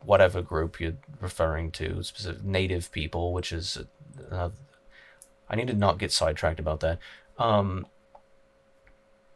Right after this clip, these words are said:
if that's the standard you're forced to compare yourselves to, who's forcing you to do that?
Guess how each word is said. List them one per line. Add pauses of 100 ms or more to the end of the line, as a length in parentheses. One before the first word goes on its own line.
(260)
if
that's
the
standard
you're
forced
to
compare
yourselves
to,
who's
forcing
you
to
do
that?